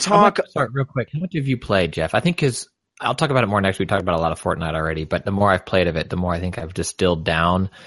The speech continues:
Speaker 1: key differences between it and pub G. And if you haven't spent a decent amount of time with, um, Battle Royale mode in Fortnite, I would love to invite you to squad up and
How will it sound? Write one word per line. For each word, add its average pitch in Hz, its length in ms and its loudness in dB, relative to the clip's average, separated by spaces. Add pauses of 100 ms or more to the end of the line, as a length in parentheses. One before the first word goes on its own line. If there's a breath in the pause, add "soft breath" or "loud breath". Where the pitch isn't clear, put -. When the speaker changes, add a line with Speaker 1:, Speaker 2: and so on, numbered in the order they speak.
(180 loud breath)
Speaker 1:
key 104 200 -2
differences 104 540 2
between 95 360 0
it 90 240 0
and 92 160 -2
pub 92 260 -2
G. 110 280 2
And 95 120 -2
if - 80 -6
you 92 80 0
haven't 110 360 0
spent 98 280 -2
a 78 40 -6
decent 92 340 -2
amount 85 320 2
of 87 120 -8
time 82 520 0
with, 78 440 -2 (520 soft breath)
um, 76 580 0
Battle 87 300 2
Royale 80 320 2
mode 80 180 2
in 76 80 0
Fortnite, - 580 -4
I 90 140 0
would 80 300 0 (100)
love 98 480 2
to 123 140 2
invite 95 440 2
you 82 320 2
to 87 80 -2
squad 85 360 2
up 80 280 0 (400 soft breath)
and 76 500 -2